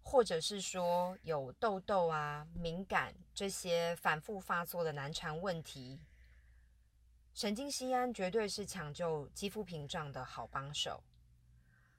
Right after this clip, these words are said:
不过，基拉也想给你一个正确的观念，不要过度美化神经酰胺，它没有办法解决每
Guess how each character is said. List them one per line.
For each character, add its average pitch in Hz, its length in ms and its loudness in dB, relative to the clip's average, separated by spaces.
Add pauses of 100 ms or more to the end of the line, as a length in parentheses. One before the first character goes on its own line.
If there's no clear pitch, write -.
(440)
不 202 120 -4
过， 226 440 4 (100)
基 247 160 -2
拉 269 160 0
也 196 160 -2
想 165 200 -2
给 156 160 -4
你 160 140 -4
一 151 40 -6
个 165 80 -2
正 170 240 -4
确 165 200 -4
的 139 100 -4
观 143 300 -6
念， 147 260 -8 (640)
不 202 120 -2
要 294 180 -2
过 262 200 2
度 233 140 0
美 160 180 -2
化 156 220 -8
神 135 220 -4
经 151 160 -6
酰 151 260 -6
胺， 143 280 -4 (600)
它 - 160 -6
没 214 260 2
有 233 120 2
办 196 260 -2
法 147 160 -4
解 139 220 -6
决 139 220 -8
每 165 360 -2